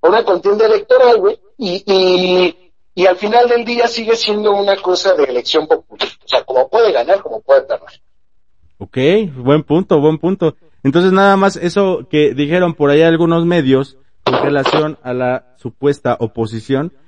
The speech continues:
Speaker 2: nada más es como para, pues, darle el, el, el,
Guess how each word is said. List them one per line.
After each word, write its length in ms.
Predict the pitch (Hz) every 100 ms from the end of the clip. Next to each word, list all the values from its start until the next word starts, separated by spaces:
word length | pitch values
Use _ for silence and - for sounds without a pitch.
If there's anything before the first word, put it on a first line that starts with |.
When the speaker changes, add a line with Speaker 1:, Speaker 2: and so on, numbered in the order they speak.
| _
Speaker 2:
nada 200 | 131 139
más 220 | 143 143 147
es 140 | 143
como 320 | 160 139 123
para, 580 | - 117 120 117 - _ -
pues, 100 | 135
darle 220 | 208 202
el, 140 | 175 135
el, 180 | 135 -
el, 600 | 135 131 131 127 127